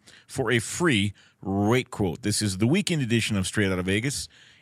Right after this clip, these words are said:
and I'm joined in studio by Steve Fezzik, the only two-time winner of the prestigious Hilton,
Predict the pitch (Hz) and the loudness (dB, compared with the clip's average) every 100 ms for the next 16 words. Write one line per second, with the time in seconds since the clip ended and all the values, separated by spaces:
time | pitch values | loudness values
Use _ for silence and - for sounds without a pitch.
0 | - 214 233 220 175 135 151 139 123 - | -2 0 2 2 2 2 2 2 0 0
1 | 120 113 113 113 98 98 95 - 110 98 | 0 2 2 2 2 0 0 -2 -2 0
2 | 107 117 135 120 113 107 98 - - 240 | 0 0 0 -2 2 2 0 -2 0 0
3 | 175 156 123 110 107 101 107 - _ - | 4 4 4 0 2 2 0 -6 _ -20
4 | - - 98 87 98 95 - 95 - 135 | -20 -4 -2 0 0 0 0 -2 0 0
5 | 120 104 - - 165 107 107 | 0 -2 -2 0 0 2 -2